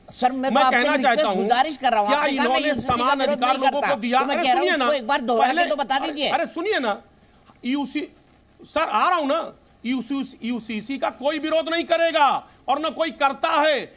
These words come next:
Speaker 2: पहले इस मुल्क में आर्थिक और सामाजिक तौर पे जो पिछड़े हैं,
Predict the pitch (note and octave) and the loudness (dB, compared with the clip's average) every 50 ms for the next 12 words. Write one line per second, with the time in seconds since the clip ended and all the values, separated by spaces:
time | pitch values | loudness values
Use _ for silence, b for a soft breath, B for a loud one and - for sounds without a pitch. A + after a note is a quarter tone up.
0 | B B _ - C4 B3+ B3+ D4 D4 D4 E4 E4 E4+ D#4+ F4+ C#4+ C4 G#3+ C#4+ C#4 | B B _ -2 0 0 2 0 0 0 0 0 0 0 -2 -6 -8 -6 -6 -4
1 | C4 D4+ D4+ C#4 - D4 D4 D4+ D4+ D4 B3+ G#3 D3+ A#2 b b b b b - | -2 -2 -4 -4 -4 -4 -2 0 0 0 0 -2 -4 -8 b b b b b -2
2 | A3 B3 C4+ C4 - - - D4+ A#3 - C4+ C4+ B3 G#3+ - - B3+ B3 B3 B3 | 0 0 0 0 -2 -6 -8 -10 -6 -4 -4 -4 -4 -4 -6 -6 -4 -2 -2 -2
3 | B3+ B3+ B3+ B3 C4+ - - - A#3+ B3+ B3+ A#3 A#3+ B3 G#3+ A#3+ A#3 A#3 - A3+ | -2 -2 -2 -4 -6 -10 -6 -4 -2 -2 -2 -2 -6 -8 -8 -8 -10 -8 -10 -12
4 | - - A#3 B3 B3+ C4 A3 G#3+ B3 A#3 G#3+ E3 - | -10 -10 -6 -4 -4 -4 -2 -2 -2 -4 -4 -6 -8